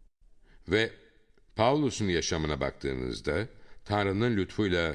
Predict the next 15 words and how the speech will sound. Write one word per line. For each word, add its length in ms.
kurtulduktan 680
sonra 340
Tanrı'ya 420
hizmete 440
adadı 360
kendini 440
ve 140
sonrasında 680
ne 80
oldu? 380
Taşlandı. 800
Hapse 480
atıldı. 720
Ve 320
dövüldü. 640